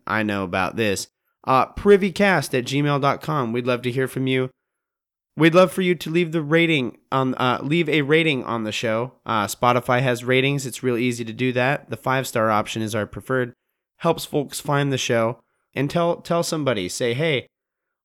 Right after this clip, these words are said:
I listened to a podcast about bathrooms." Now, just a second. I know what you're thinking, but it's also recorded in a bathroom.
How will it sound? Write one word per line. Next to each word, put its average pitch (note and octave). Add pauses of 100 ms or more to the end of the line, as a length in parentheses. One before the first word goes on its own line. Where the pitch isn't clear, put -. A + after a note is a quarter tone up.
I G#3+
listened A3+
to F#3
a D#3
podcast C3
about A#2
bathrooms." B2
Now, C3 (360)
just C#3
a -
second. E3 (840)
I A#2
know B2
what D#3
you're E3
thinking, B2
but C3
it's B2+
also D#3+
recorded C3+
in D3
a C3+
bathroom. G2+